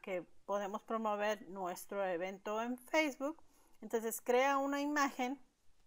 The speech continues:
eh, que se pueda visualizar al cien. Entonces, debajo, ah, de este video vas a encontrar este enlace que te va a dirigir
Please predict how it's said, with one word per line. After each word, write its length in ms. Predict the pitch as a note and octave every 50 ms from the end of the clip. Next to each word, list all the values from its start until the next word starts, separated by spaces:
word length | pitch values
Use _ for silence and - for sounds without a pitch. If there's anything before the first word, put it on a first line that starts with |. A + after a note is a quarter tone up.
| _ _ _ - - _ _ - - - - - _ _ _ -
eh, 440 | A3 G#3+ G3+ F#3+ F#3 F3 E3+ E3 - -
que 80 | - G3+
se 160 | - A3+ -
pueda 320 | - - A3+ A#3 B3 C4
visualizar 880 | C4 B3+ A#3 - - A3+ G#3 F#3+ F#3+ F#3 F#3+ - - - A3 A3+ B3+ B3+ - - - - - - - - _
al 200 | F3 F3+ F#3 F3
cien. 360 | - - - G#3+ F3+ D3+ - - - - -
Entonces, 400 | G3+ G3+ A3+ G#3 - A3+ G#3+ F#3
debajo, 680 | G#3+ G#3 G3+ A#3 C4 - - - D4+ D4+ F4 - - - - _ - - - _ - - - - _ - - - -
ah, 600 | A#3 A3+ A3+ A3 G#3+ G#3 G#3 G#3 G3+ F#3+ - - _ _ _ _ -
de 320 | F#3+ G#3 A3+ A3 A3 A#3
este 240 | B3+ - - C4 B3+
video 340 | B3+ C#4 C4 C#4 C#4 C#4+ C#4+
vas 220 | C4+ B3+ - -
a 20 | B3
encontrar 460 | B3+ A#3+ A3+ A3 G#3 - G3+ G3 G#3
este 240 | G#3+ - - - C4
enlace 480 | C#4 D4 D4 D#4 D4 - - D#4 D4+
que 100 | - B3
te 140 | - G3+ F#3+
va 80 | F#3 F#3
a 40 |
dirigir 540 | G3+ G#3+ A#3 B3 - - B3 B3+ C4+ - -